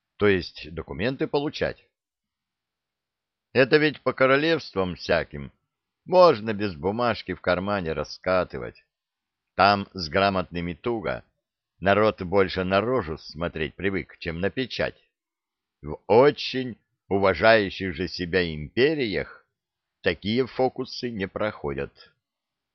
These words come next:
Здесь самый страшный зверь не волкодулак в лесу, а чиновник в канцелярии. На гвардии младший письмоводитель какой-нибудь. Чуть что не так, одним скрипом крышки от чернильницы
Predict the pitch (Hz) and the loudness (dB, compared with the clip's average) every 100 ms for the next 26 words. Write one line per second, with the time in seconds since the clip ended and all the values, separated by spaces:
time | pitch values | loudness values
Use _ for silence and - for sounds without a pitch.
0 | _ 95 78 73 123 - 107 107 104 - | _ -6 -4 -2 -2 4 4 4 2 0
1 | 98 104 - 92 80 - 113 139 98 _ | 2 2 -2 -6 -8 -6 -2 -2 -4 _
2 | _ _ - 110 117 113 120 107 107 92 | _ _ -2 2 2 4 2 0 0 0
3 | 101 - 92 117 - - 64 _ _ _ | 0 -6 -6 -6 -8 -12 -16 _ _ _
4 | - 117 - 170 175 104 65 58 - _ | -4 -4 -2 -4 -2 -2 -4 -12 -20 _
5 | - 113 110 143 135 82 67 60 _ _ | -4 -2 0 2 2 0 -2 -12 _ _
6 | _ _ _ _ _ _ - 64 85 113 | _ _ _ _ _ _ -14 -2 4 6
7 | 135 131 110 90 82 117 - 110 98 90 | 4 0 -4 0 2 2 0 -10 -10 -12
8 | 67 76 80 76 80 110 123 110 - 107 | -8 -4 -2 -2 -4 -6 -6 -6 -4 -4
9 | 92 78 71 - _ _ _ _ _ _ | -2 -4 -6 -14 _ _ _ _ _ _
10 | _ _ - 156 165 - 151 147 147 180 | _ _ -2 0 0 0 0 2 2 2
11 | 170 - _ _ _ _ - 98 104 127 | 0 -6 _ _ _ _ 0 0 0 -2
12 | 131 - 120 120 117 113 131 160 139 90 | -4 -6 -6 -4 -4 -4 -4 -6 -6 -6
13 | 85 - 101 98 92 85 82 76 85 | -6 -2 -2 -2 -4 -6 -8 -10 -10